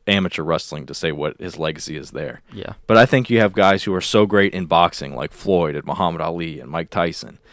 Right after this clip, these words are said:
Speaker 1: and guys who are so great in M M A, like George Saint Pierre and John Jones and Anderson Silva. It's hard to say that somebody
Speaker 2: I can't believe you still throw Anderson Silva in there.
Speaker 1: He's top three of all time.
Speaker 2: Maybe.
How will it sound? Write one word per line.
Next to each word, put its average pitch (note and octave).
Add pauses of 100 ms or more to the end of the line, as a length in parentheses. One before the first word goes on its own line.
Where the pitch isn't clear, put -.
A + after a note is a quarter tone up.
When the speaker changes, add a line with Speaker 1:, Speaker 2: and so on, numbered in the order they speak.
(200)
Speaker 1:
and G2
guys G2
who G2+
are F#2
so G2+
great F#2+
in F#2
M F2+
M F2
A, F#2+
like -
George E2+
Saint E2
Pierre F2
and B1
John -
Jones F2
and -
Anderson E2
Silva. - (280)
It's -
hard A2+
to F#2+
say F#2+
that F2
somebody F2+
Speaker 2:
I D#2+
can't C#3+
believe G#2+
you G2+
still G2+
throw G2
Anderson F#2+
Silva F#2+
in F#2+
there. F#2+ (680)
Speaker 1:
He's -
top C#3+
three F2+
of D#2
all D2
time. D#2 (440)
Speaker 2:
Maybe. F#2